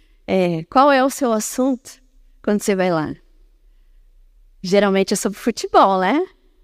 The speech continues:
Não, não é sobre futebol.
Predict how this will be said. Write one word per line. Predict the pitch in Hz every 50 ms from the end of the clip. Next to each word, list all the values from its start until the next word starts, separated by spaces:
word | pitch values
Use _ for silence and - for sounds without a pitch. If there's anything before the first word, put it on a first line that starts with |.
| _ _ _ _ _ _ _ _ _ _ _ _ _ _ _ _ _ _ _ _ _ _ _ -
Não, | 202 175 175 175 180 202 254 302 262
não | 233 254 214
é | 220 254
sobre | 294 - - 226 226
futebol. | - - 240 - - 196 175 202 233 247 269 214 180 175 196